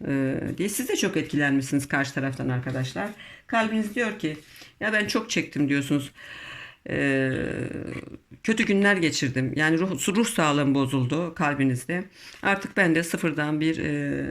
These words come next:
aşka yeniden, e, başlamak istiyorum. Yenisi bu, e, karşımdaki kişi benim yeni, e,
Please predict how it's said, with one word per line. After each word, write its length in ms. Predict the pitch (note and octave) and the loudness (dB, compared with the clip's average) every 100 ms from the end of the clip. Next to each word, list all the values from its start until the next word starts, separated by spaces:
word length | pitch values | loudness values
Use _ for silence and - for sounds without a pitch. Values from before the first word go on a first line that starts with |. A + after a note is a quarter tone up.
| B2 - - - _ _ _ - | -6 -6 -10 -16 _ _ _ -4
aşka 460 | E3+ - E3+ F3 D#3 | -4 -2 -2 -2 0
yeniden, 540 | E3 D#3+ C#3+ D#3 D3+ | 2 2 2 0 0
e, 140 | C#3+ | 0
başlamak 460 | D3 D3+ - E3+ E3+ | 0 0 0 0 0
istiyorum. 500 | - - C3 C3+ D#3+ | -6 -2 0 2 2
Yenisi 500 | D3+ D3+ D3+ E3+ E3+ - - - D#3+ | 4 2 0 -4 -4 -12 -18 -10 -2
bu, 480 | F3+ E3+ B2+ C3 C3 | 0 0 0 0 0
e, 20 | |
karşımdaki 580 | D3+ D3 - D#3+ E3 F3 | 0 0 2 0 0 -4
kişi 360 | - D#3+ E3 | -4 -2 0
benim 220 | D#3+ D#3+ D#3 | 2 4 4
yeni, 320 | D#3 E3+ - | 4 2 0
e, 480 | C3+ C3+ C3+ C3 | 0 0 0 0